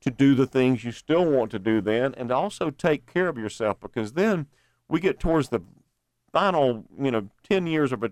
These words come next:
retirement, things actually can start costing you more again. You're spending more money. A lot of times it's on health care.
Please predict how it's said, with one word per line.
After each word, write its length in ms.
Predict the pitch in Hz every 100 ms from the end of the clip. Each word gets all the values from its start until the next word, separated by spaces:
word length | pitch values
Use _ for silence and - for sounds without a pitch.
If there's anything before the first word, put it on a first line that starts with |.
| -
retirement, 640 | 123 107 160 165 143 113 - _ _ _ _ -
things 340 | 175 190 156 -
actually 760 | 165 185 - 135 131 123 123 _ _
can 140 | 135
start 360 | 120 139 117 -
costing 500 | - 127 120 - 110
you 140 | 110
more 320 | 107 110 107
again. 400 | 104 104 135 71 - _ _
You're 100 | 123
spending 560 | 123 - 151 143 131 120
more 180 | 117 113
money. 360 | 120 127 120
A 80 | 104
lot 220 | 113 123
of 80 | 113
times 280 | - 113 107
it's 160 | 98
on 180 | 110 98 -
health 220 | 139 139 _
care. 360 | 135 131 123